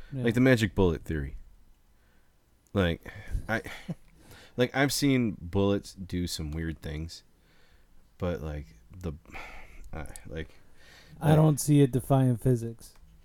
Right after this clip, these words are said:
Speaker 2: Like, there, there was just some things where it, here, let me get, I wanna get the whole,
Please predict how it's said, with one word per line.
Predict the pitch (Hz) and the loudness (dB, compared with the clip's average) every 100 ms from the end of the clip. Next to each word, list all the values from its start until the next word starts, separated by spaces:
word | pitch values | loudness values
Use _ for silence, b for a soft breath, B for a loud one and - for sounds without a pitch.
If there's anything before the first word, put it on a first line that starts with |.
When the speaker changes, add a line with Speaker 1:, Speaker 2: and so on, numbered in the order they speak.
| b b b b - - | b b b b -14 -8
Speaker 2:
Like, | 92 87 85 - - - - - | -4 -4 -4 -10 -20 -20 -18 -14
there, | - 120 117 | -2 2 2
there | - 110 | 2 2
was | 104 | 2
just | 120 110 | 0 -4
some | - 113 104 | -2 -2 0
things | 104 95 | 0 0
where | 87 85 | -2 -2
it, | 82 - - - | -4 -8 -20 -14
here, | 85 | -10
let | 78 | -8
me | 80 | -8
get, | 80 82 76 - - - | -8 -10 -12 -16 -20 -10
I | 90 | -8
wanna | 87 80 | -6 -6
get | 78 78 | -8 -8
the | 78 | -8
whole, | - 95 90 | -4 -2 -2